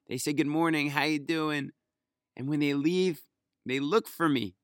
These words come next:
and they have a conversation. What, what, what was new today? What was interesting? What are you having for dinner?" And there's not been one day when they've missed for the last several years. So I knew they were missing. And that's what saved their lives.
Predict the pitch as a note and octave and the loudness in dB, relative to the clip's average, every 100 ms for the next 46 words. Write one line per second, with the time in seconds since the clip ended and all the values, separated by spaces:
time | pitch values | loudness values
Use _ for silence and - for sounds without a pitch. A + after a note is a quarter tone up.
0 | _ _ _ _ _ _ _ _ A#2 B2+ | _ _ _ _ _ _ _ _ -4 -2
1 | D3 E3 D3+ F3+ E3+ D#3 D#3 D#3+ F3 - | 2 0 0 -4 -2 -2 -2 -2 -2 -2
2 | D3+ B2 B2+ - A#2+ C3 B2+ - C3 B2+ | -2 -2 -4 -6 -6 -4 -4 -6 -6 -2
3 | A#2+ F3 E3+ D#3+ D3+ C3+ A#2+ D#3+ F3 E3 | 2 2 4 2 4 2 0 0 0 0
4 | D3+ D#3 C#3 C3+ B2 B2 A#2 A2+ A#2 D#3 | 0 0 2 2 4 2 2 -4 -2 2
5 | E3 C#3+ - _ _ _ _ _ _ _ | 2 0 -6 _ _ _ _ _ _ _
6 | - A#2 C3+ C#3+ C3+ E3 E3 D#3 C#3+ D3 | -10 -6 -2 -2 2 2 2 0 -2 -2
7 | F3+ G3 F3 F3 E3 A2+ G2+ _ _ _ | -2 -2 0 2 2 -2 -8 _ _ _
8 | _ - A#2+ A#2 C3 A#2+ - - A2 A#2 | _ -8 -6 -4 -4 -4 -8 -12 -8 -2
9 | A#2+ B2 - - A#2 A#2+ B2 A#2+ A2+ G#2 | -2 -2 -6 -8 -6 -6 -2 -2 -2 -4
10 | - _ _ _ _ _ _ _ - - | -16 _ _ _ _ _ _ _ -14 -6
11 | C#3+ D3+ D3 C#3 C#3 - A2 F2 _ _ | -2 2 2 2 -2 -4 -10 -10 _ _
12 | _ _ _ _ _ _ _ _ _ _ | _ _ _ _ _ _ _ _ _ _
13 | _ _ _ _ _ G#2 A#2 B2+ - - | _ _ _ _ _ -12 -4 -4 -6 -16
14 | - A#2+ G#2 A2 G#2+ G#2+ G2+ - - | -6 -4 -4 -6 -6 -8 -14 -18 -20